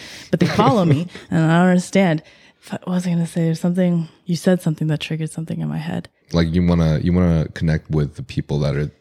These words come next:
Speaker 2: you know,
Speaker 1: Oh,
Speaker 2: viewing your content.
Speaker 1: that was it. So yeah, a lot of times, all, all the comments, like, the, for example, the last podcast,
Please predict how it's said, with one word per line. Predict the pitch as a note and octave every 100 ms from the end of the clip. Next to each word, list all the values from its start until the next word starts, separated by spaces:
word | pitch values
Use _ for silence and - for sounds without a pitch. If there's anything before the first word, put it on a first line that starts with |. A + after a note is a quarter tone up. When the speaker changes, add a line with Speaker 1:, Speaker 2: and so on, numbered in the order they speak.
| _ _ _ _ -
Speaker 2:
you | D#3+
know, | B2+
Speaker 1:
Oh, | A3+ A#3 G#3+
Speaker 2:
viewing | F3 E3
your | C#3+
content. | C#3 -
Speaker 1:
that | G3 F#3+
was | F#3 E3+
it. | D#3 - _
So | F#3 F#3
yeah, | F3+ E3 - _ _ -
a | F#3
lot | F3 F#3+
of | A3+
times, | B3 B3 B3+ - _ _ -
all, | E3+ E3 -
all | E3+ F3
the | F#3
comments, | - D#3 D#3+ F#3 - - -
like, | F3+ E3+ D#3+ - E3+
the, | E3+
for | F3+
example, | E3 E3 E3 F#3+
the | F3+
last | D#3 E3 -
podcast, | D#3 D3+ - F#3 G#3+ -